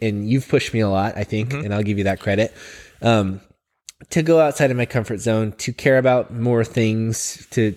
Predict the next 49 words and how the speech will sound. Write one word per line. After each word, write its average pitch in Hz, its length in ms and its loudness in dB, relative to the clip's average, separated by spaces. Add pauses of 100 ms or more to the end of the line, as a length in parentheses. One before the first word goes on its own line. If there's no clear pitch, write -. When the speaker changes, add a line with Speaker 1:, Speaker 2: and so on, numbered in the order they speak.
Speaker 1:
to 113 240 -2
expand 123 460 0
my 117 80 4
horizons 107 520 2
a 101 40 0
little 104 160 2
bit 104 180 0
with, 104 180 0 (760)
you 113 120 -2
know, 110 100 4
what 113 140 4
I'm 113 100 2
willing 107 220 2
to 104 80 0
offer 104 440 2 (120)
and, 95 380 -4
and 95 380 -4
putting 208 180 0
myself 156 320 0
out 90 160 0
there." 85 120 -6
And 87 80 -4
I 92 60 -2
think 107 200 -6
that 113 80 0
that 117 180 4
is 107 140 -2
a 95 40 -4
good 90 160 -4
thing. 85 240 -6 (240)
I'm 123 180 0
not, 127 280 0 (160)
still 131 260 0
not 98 200 -2
that 92 160 -2
good 90 120 -2
at 76 160 -4
it. - 80 -12
Speaker 2:
Do 185 60 0
Speaker 1:
It's 208 60 2
Speaker 2:
you, - 0 -
do 240 100 0
you - 60 0
Speaker 1:
unnatural. 151 420 0
Speaker 2:
have 135 160 0
a 143 40 -4
mentor? 135 460 -4 (1500)
Speaker 1:
Mm, 190 1120 -4
no. 156 460 4